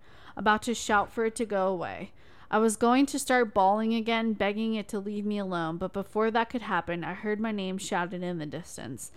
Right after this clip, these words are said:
The creature sprung up, and I began to shout. Not shouting for the creature to go away, but shouting for my grandfather to hear me. I shouted, "I'm here!"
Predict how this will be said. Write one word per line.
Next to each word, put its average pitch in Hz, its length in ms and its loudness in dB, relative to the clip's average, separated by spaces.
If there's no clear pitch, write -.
The 226 80 2
creature 262 400 0
sprung 240 380 0
up, 196 200 0
and 185 160 -4
I 190 80 0
began 190 340 -6
to 190 60 -6
shout. - 340 -4
Not 214 380 0
shouting 269 420 4
for 254 140 2
the 233 80 0
creature 247 360 -2
to 208 80 -2
go 202 200 2
away, 214 320 2
but 190 180 -4
shouting 208 340 0
for 208 140 -6
my 190 140 -2
grandfather 185 760 -2
to 165 80 -6
hear 170 320 -8
me. - 260 -10
I 208 120 -2
shouted, 185 500 0
"I'm 233 160 2
here!" 226 520 0